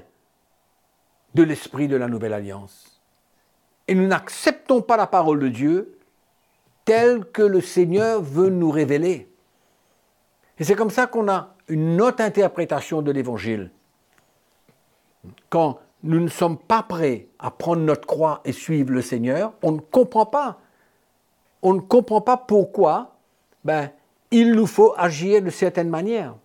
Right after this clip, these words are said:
Donc nous avons un manque de lumière, un manque de révélation. La parole de Dieu n'est pas claire pour nous, hein, tant que notre fondation n'est pas solide,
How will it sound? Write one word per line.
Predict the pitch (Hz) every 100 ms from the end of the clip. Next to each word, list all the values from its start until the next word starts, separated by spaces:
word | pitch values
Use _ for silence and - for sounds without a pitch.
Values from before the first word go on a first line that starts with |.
| _ _ _ _ _ _ _ -
Donc | 175 151
nous | 180 175
avons | 160 170 160 131 - _
un | 139
manque | 131 131 180 214 - 151
de | 151
lumière, | 139 147 202 220
un | 147
manque | 143 170 165 -
de | 147
révélation. | 135 127 117 110 165 196 254 _ _ _ _ _ _ _ _ _
La | 127
parole | - 156 170
de | 165
Dieu | 143 165
n'est | 147
pas | 143 127
claire | - 127 156 190 208
pour | 208 214 220
nous, | 247 311 - _ _ _ _ _ -
hein, | 139 202 - _ _
tant | - 196 214
que | 220 202 220 269 262 _ _ _
notre | 156 165 -
fondation | - 220 202 160 - 185 190 240 - _ _ _
n'est | 160 170 170
pas | - 180 190 240 _ _ _ _ _ _
solide, | - - 214 196 214 233